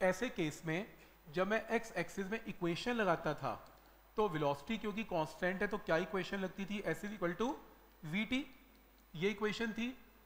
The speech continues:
और अगर मैं Y axis की equation लगाता था, तो equation क्या लगती थी? Y is equal to zero plus half into G T square, यही rule था।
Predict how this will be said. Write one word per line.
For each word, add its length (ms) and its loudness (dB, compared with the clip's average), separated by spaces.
और 100 6
अगर 180 4
मैं 180 2
Y 220 4
axis 340 -2
की 120 -4
equation 360 -2
लगाता 380 0
था, 440 -2
तो 80 2
equation 380 0
क्या 200 4
लगती 280 -2
थी? 180 -4
Y 160 6
is 120 2
equal 260 0
to 120 -2
zero 400 6
plus 200 8
half 340 6
into 320 -2
G 200 0
T 140 2
square, 300 -10
यही 180 0
rule 200 -2
था। 400 -4